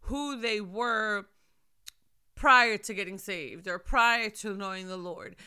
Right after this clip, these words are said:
So, and even, like, just family or people that we were around, I never heard why were they so on fire for the Lord. You know, I would hear comments from other family members or other people,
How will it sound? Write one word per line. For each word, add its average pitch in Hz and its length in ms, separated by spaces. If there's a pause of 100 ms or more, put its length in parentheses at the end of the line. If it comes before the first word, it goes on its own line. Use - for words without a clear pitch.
(160)
So, 220 680 (180)
and 233 140
even, 262 360
like, 214 300 (160)
just 226 260
family 226 540
or 190 160
people 233 320
that 220 100
we 226 120
were 202 180
around, 202 460
I 220 60
never 269 340
heard 226 560 (180)
why 233 400
were 233 220
they 220 160
so 226 220
on 208 160
fire 196 340
for 196 160
the 185 100
Lord. 180 400
You 196 140
know, 202 280
I 214 140
would 214 140
hear 214 200
comments 208 540
from 190 480 (720)
other 202 140
family 269 400
members 226 580
or 190 220
other 196 180
people, 240 540